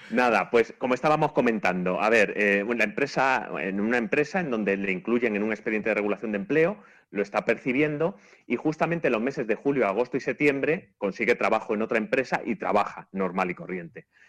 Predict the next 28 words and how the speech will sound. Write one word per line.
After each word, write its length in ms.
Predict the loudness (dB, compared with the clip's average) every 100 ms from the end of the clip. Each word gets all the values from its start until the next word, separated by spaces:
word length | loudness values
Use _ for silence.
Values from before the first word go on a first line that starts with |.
| _ _
Eh, 340 | 4 6 6 4
nos, 300 | 0 -2 -6 -16 -16 -16 -16
su 180 | -10 -4
principal 880 | -2 -2 0 2 4 2 0 0 0 0
preocupación 600 | 0 2 0 0 0 0
es 280 | -2 -4 -4
ahora, 520 | 0 4 4 2 -2
a 60 | -4
partir 340 | -4 0 2
del 140 | 2 2
uno 160 | 2
de 80 | 2
octubre, 500 | 0 0 2 0 -2 _ _ _ _
quién 200 | 0 0
se 120 | -2
encarga 520 | -4 0 2 2 0
de 300 | 0 0 2
prorrogarle 760 | 2 2 4 4 2 2 2 2
el 100 | 0
expediente 460 | -2 -2 0 0
de 100 | 0
regulación 460 | 0 0 0 -2 -4
de 60 | -4
empleo 440 | -2 2 2 0 _ _ 0
que, 600 | 4 4 4 2 -2 -4
que 100 | -4
tenía 320 | -2 0 0
anteriormente. 720 | 0 -4 -4 -6 -8 -10 -8